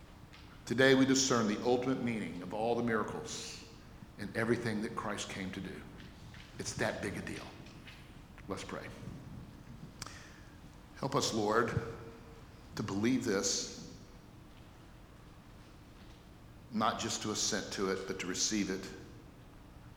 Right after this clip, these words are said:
and to rest on it and to alter our lives because of it. We pray in Christ's name. Amen. Well, okay, here's what you see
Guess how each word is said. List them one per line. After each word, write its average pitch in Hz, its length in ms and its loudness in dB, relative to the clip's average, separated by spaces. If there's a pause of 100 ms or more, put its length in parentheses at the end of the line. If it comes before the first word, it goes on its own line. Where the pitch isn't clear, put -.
(240)
and 95 80 -4
to 92 60 0
rest 90 340 0
on 85 160 -2
it 87 100 -2 (1700)
and 95 80 -8
to 90 80 -4
alter 90 320 -2
our 92 160 4
lives 82 640 0 (120)
because 87 380 -2
of - 140 -6
it. - 80 -8 (2000)
We - 80 -6
pray 95 160 0
in 90 100 -2
Christ's 98 360 -2
name. 78 200 -2 (300)
Amen. 80 340 -4 (1600)
Well, 151 160 12
okay, 117 480 10
here's 165 320 12
what 147 180 8
you 147 120 10
see 135 420 10